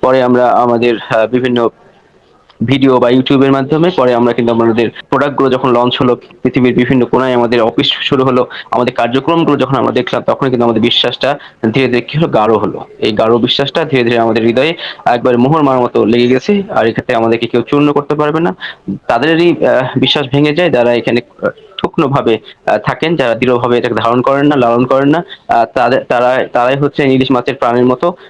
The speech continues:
আহ, ধরা মাত্রই মারা যান। কিন্তু আমাদের হৃদয় হয়ে গেছে কই মাছের মতো, যেটা ধরলেও মাসের পর মাস মারা যায় না, জীবিত থাকেন।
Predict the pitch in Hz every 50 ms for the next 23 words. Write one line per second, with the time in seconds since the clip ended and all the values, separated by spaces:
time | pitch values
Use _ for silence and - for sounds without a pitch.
0 | _ - - 113 117 113 110 110 110 123 123 123 123 127 123 - - - 143 135
1 | 123 120 123 123 143 151 170 175 170 _ - - 123 113 123 117 120 123 131 131
2 | 143 123 127 123 131 135 131 127 120 117 113 - - - 120 120 123 120 - 127
3 | 123 123 120 - 160 170 - - - - _ _ - 127 120 123 110 107 127 139
4 | 139 139 135 131 127 101 - - - 131 131 127 - 127 - 127 123 123 127 123
5 | 120 - - _ _ _ _ _ - - 123 131 147 151 143 139 131 127 123 117
6 | 113 120 127 127 135 131 127 - 120 - 110 - 143